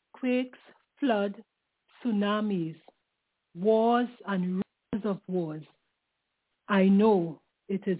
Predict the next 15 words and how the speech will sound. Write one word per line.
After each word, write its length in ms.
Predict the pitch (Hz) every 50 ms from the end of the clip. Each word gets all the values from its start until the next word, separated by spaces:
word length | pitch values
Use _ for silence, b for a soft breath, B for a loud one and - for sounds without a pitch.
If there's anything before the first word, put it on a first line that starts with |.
| - -
well. 360 | 160 165 156 147 147 143 - _ _ _ _ _ _ _ _ _ _ _ _ _ _ _ _ _ _ _ _ _ _ _ _ b b b b _ _ _ 254
Even 580 | 262 269 269 262 226 269 285 285 294 285 254
when 220 | 240 240 240 247 240 -
things 240 | - 269 247 247 240 - - - -
happen 500 | 254 233 214 - - 247 220 214 226 220
that 180 | 202 196 196 196 -
are 180 | 208 196 196 - -
unexpected, 1120 | 208 196 190 180 175 - - - _ _ - 277 262 254 - _ - 220 180 170 170 160 - _ _ _ _ _ _ _ _ _ _ _ _ _ _ _ _ _ _ -
when 420 | 180 202 214 214 220 208 202 202
life 360 | 202 202 202 208 226 247 233 - - -
takes 280 | 269 254 233 233 - - - -
me 240 | 226 220 226 226
on 180 | 226 214 208 202
a 80 | 196 190
road 600 | 185 180 190 202 202 202 202 208 214 208 214